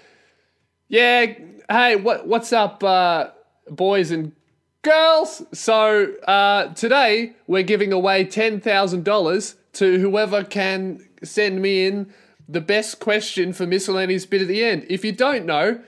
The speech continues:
miscellaneous bit at the end is the worst part of, uh, the drive home slot on radio. Uh, in fact, it makes me wanna die so much that I encourage anyone listening to this to drive,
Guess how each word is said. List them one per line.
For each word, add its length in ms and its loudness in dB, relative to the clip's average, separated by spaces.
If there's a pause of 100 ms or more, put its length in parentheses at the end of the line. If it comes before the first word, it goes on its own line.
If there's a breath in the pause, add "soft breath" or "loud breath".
(180 loud breath)
miscellaneous 640 -2
bit 180 0
at 60 -4
the 140 -2
end 140 -2
is 120 -4
the 100 -4
worst 420 -2
part 400 -2
of, 300 -2
uh, 420 0
the 80 -6
drive 380 0
home 220 -2
slot 320 -2
on 180 -2
radio. 500 2 (420 loud breath)
Uh, 180 2
in 140 -4
fact, 440 -2
it 180 -4
makes 340 -2
me 320 -2 (160 loud breath)
wanna 260 -2
die 320 -2
so 400 -2
much 480 -4 (560 soft breath)
that 400 -2 (120)
I 160 2
encourage 840 -2 (380)
anyone 520 0
listening 360 -4
to 40 -6
this 320 -6 (160)
to 120 -4
drive, 640 -2